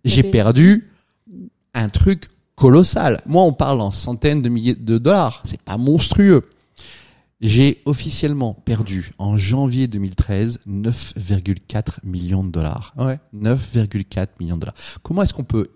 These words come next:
Speaker 2: imaginer que sur un contrat, tu puisses, bravo, c'est l'Amérique, tu puisses dé-, perdre
Speaker 1: Perdre
Speaker 2: autant
Speaker 1: autant.
Speaker 2: sur un truc ? Tout simplement parce que, ça c'est extraordinaire, quand j'ai rendu mon ordinateur à la société,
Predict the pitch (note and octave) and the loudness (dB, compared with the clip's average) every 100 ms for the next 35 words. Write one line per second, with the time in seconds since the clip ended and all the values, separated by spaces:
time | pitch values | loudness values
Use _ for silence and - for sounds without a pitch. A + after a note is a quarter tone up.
0 | _ C#3+ D#3 D#3 D3+ C#3 B2+ G#2+ E2+ - | _ -4 2 4 4 2 0 -2 -2 -6
1 | F#2 - C3+ D3 - C#3+ - G2 A2 - | -6 -2 -2 -2 0 -2 0 0 0 -4
2 | - - _ - - - A#2+ - - F#2 | -20 -20 _ -14 -8 -4 -4 -4 -12 -8
3 | F#2 F2+ - - E2 - - - _ _ | -4 -4 -6 -8 -8 -8 -12 -20 _ _
4 | - C3+ - A2 B2 - - G2 F#2+ G#2 | -12 -10 -4 -4 -2 -10 -12 -16 -12 -12
5 | _ _ _ _ - A2+ B2 G#3+ A#3 C3+ | _ _ _ _ -6 -4 -2 -4 0 4
6 | C3+ - G#2+ A#3 A#3+ C#4+ _ _ - G#2 | 4 4 0 -2 -4 -6 _ _ -6 -4
7 | G2+ - - - - _ G3+ - G#3 - | -2 -6 -14 -20 -20 _ -2 2 2 4
8 | F#3+ F3+ G#3+ D#3+ - - C#3 - _ _ | 2 4 2 -2 0 4 4 2 _ _
9 | _ F#2 - - - F2+ B2 A#2+ - _ | _ -16 -14 -16 -6 -2 -2 -2 -6 _
10 | _ - _ _ C#3+ C#3+ G3 F3 D#3 F3 | _ -20 _ _ -2 0 2 2 0 0
11 | A#2 F#2+ F2+ E2 - F2+ C#3+ _ _ _ | 0 -2 -2 -6 -4 -6 -8 _ _ _
12 | _ _ _ _ _ _ _ - F#2+ G2 | _ _ _ _ _ _ _ -8 -6 -6
13 | F#2 E2+ F2+ A#2+ | -8 -8 -6 -8